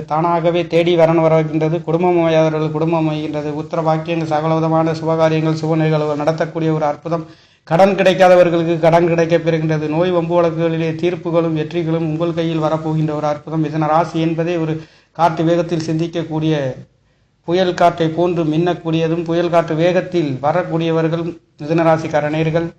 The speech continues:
புத்தி தெளிந்தவர்கள், சிந்தனையிலேயே அற்புத உயர்வு, பெரிய மனிதர்களின் தொடர்புகள், நண்பர்களின் தொடர்புகள் அதிகமாக பெறக்கூடிய ஒரு ராசி மிதுன ராசிக்கார நேயர்கள். உங்களுக்காக இந்த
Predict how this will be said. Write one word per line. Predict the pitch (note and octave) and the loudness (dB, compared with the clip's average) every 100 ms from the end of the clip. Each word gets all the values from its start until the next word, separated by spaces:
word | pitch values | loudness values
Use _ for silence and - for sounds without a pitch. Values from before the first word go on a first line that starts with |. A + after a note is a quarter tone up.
| _ - | _ -6
புத்தி | C#3+ D#3+ D#3+ E3 | 0 0 0 -4
தெளிந்தவர்கள், | D#3 D#3+ F3 E3+ E3 E3 D#3+ D#3 | 0 0 2 2 2 0 -2 -4
சிந்தனையிலேயே | D#3 E3 E3 D#3+ D#3+ D#3 D3 | -4 -2 0 0 0 0 -2
அற்புத | D3 D#3+ D#3 | -4 -4 -2
உயர்வு, | D3+ E3 E3 E3 D#3+ | -2 -2 -2 -4 -6
பெரிய | D#3 E3 D#3 | -4 -2 0
மனிதர்களின் | D#3+ E3 D#3+ D#3 D#3 C#3+ | -2 -2 -2 -2 -2 -4
தொடர்புகள், | D3 D#3 D3+ E3 D#3 | -6 -6 -4 -4 -2
நண்பர்களின் | D3 D#3+ D#3 D#3 D3+ D3 | -2 -4 -2 -2 -2 -4
தொடர்புகள் | D3+ D#3+ D#3 D#3 C#3 | -2 -2 -2 -2 -2
அதிகமாக | D#3 D#3+ D#3+ D#3 D#3 | -2 0 0 0 -2
பெறக்கூடிய | D3 D3 D3+ D3+ | -4 -4 -6 -6
ஒரு | C#3+ C#3+ | -4 -2
ராசி | D3 D3 D#3 | -2 -2 -4
மிதுன | C#3+ D3+ D3 | -6 -4 -2
ராசிக்கார | D3 C#3 C#3 C#3 C#3 | -2 -4 -6 -6 -8
நேயர்கள். | D3 D#3 D#3+ - _ _ _ - | -6 -6 -6 -10 _ _ _ -4
உங்களுக்காக | D#3+ F3+ F3+ F3+ F3+ F3+ E3+ | 2 4 6 6 8 8 6
இந்த | D#3+ | 2